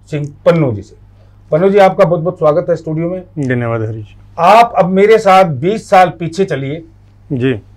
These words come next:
Speaker 1: जब आपने बीस साल पहले इक्कीस सितंबर को नीफा का गठन किया था, क्या सोच थी?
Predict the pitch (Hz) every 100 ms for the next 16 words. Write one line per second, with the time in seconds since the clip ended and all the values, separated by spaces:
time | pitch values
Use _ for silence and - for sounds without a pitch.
0 | 123 170 185 190 202 190 180 185 - _
1 | 127 123 214 208 196 170 156 147 139 165
2 | - - _ _ _ 208 196 233 220 185
3 | 180 196 202 151 139 143 _ _ 143 160
4 | 190 202 185 143 151 196 151 151 127 120
5 | - _ - - 202 190 117 -